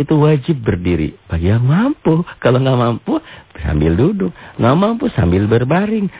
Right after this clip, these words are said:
Nggak berbaring, sambil, sambil ngedip. Nah, ini, itu ya,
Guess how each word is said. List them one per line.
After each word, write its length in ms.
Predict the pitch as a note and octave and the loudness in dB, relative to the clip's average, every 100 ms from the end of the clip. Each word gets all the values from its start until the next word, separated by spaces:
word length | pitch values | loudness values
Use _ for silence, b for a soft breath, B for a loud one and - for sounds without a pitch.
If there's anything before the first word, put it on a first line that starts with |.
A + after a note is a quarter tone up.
| B - | B -2
Nggak 180 | - - | -2 0
berbaring, 420 | D#3+ F#3 G#3 A3+ A3 | 0 2 0 -2 -2
sambil, 240 | G3+ G#3+ G#3+ G3+ | -2 0 -2 -2
sambil 340 | A#3+ B3+ C#4 C#4 | 0 0 0 -2
ngedip. 400 | D#4+ B3+ C#4+ - | -2 0 -2 -2
Nah, 220 | F2 F2 | -2 2
ini, 260 | A#2+ A#2 G2+ B B - | 2 2 -2 B B -4
itu 160 | G#2 | 0
ya, 160 | G2+ | 2